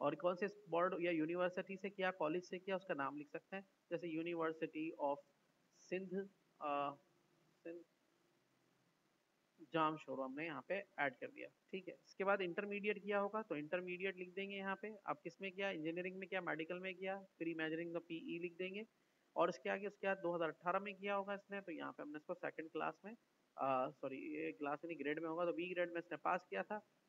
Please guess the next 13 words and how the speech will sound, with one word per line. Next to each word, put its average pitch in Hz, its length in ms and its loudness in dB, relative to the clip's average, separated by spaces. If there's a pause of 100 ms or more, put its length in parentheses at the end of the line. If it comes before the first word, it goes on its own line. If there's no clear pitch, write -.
बीआईएसई 180 760 0
जिस 156 220 -8
board 165 240 2
से 180 100 -4
किया 156 220 0
है, 156 60 2
Mirpur 151 320 -2
खास 156 280 0
से, 160 60 -4
हैदराबाद 151 460 0
से, - 120 -8
नवाबशाह 139 400 -4
से, 170 140 -6